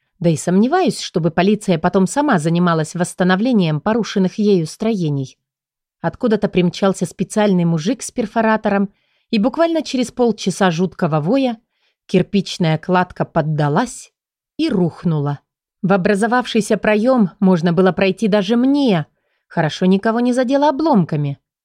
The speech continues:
За рухнувшей перегородкой оказался старый коридор, который буквально через пару-тройку метров упирался в деревянную дверь. Майор вынул изо рта палочку от леденца и полез с фонариком в проём.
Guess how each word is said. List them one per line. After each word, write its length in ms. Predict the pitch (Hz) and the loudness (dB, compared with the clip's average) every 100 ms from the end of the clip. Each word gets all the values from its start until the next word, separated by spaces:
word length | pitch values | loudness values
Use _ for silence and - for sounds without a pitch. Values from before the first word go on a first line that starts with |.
| _ _ _ - | _ _ _ -10
За 260 | 151 151 165 | -4 0 2
рухнувшей 640 | 190 202 170 156 - 165 | 2 0 -4 -4 -4 -4
перегородкой 920 | 165 160 147 160 226 - 220 214 - _ _ _ | -2 -2 0 0 0 -2 -4 -4 -6 _ _ _
оказался 680 | - 175 190 170 208 202 185 | -6 -2 0 2 2 0 -2
старый 460 | 165 - 185 185 180 | -4 -2 0 2 0
коридор, 640 | - 175 180 165 143 - _ _ _ _ | 0 2 2 0 -2 -6 _ _ _ _
который 340 | 180 165 175 | -4 2 2
буквально 560 | 165 170 - 175 196 190 | 2 0 0 0 2 0
через 300 | - 190 175 | 0 0 0
пару-тройку 720 | - 208 196 202 214 214 196 | 0 2 2 2 2 2 2
метров 520 | 190 247 240 214 - _ _ _ _ | 2 2 -2 -4 -8 _ _ _ _
упирался 680 | 190 - 165 190 233 226 233 | -4 0 0 2 0 -2 -4
в 80 | 190 | 0
деревянную 640 | 180 170 165 165 160 160 | 0 2 0 2 0 0
дверь. 420 | 139 143 135 - _ _ _ _ _ | -2 -2 -4 -10 _ _ _ _ _
Майор 380 | 175 180 160 208 | 0 2 2 2
вынул 400 | 160 220 214 180 | 2 4 4 2
изо 340 | 196 233 175 190 | -2 -2 0 0
рта 220 | - 196 | 0 -2
палочку 520 | - 208 180 - - | 2 0 0 -2 -2
от 120 | 170 | -2
леденца 560 | 180 165 190 202 269 262 _ _ _ | 0 2 2 2 -2 -4 _ _ _
и 100 | 175 | -6
полез 440 | - 165 151 247 - | -2 0 0 -2 -4
с 220 | - - | -18 -12
фонариком 540 | - 269 190 180 185 | -4 0 2 2 0
в 160 | 175 - | -2 -4
проём. 480 | - 180 151 143 131 | -4 -2 0 -4 -6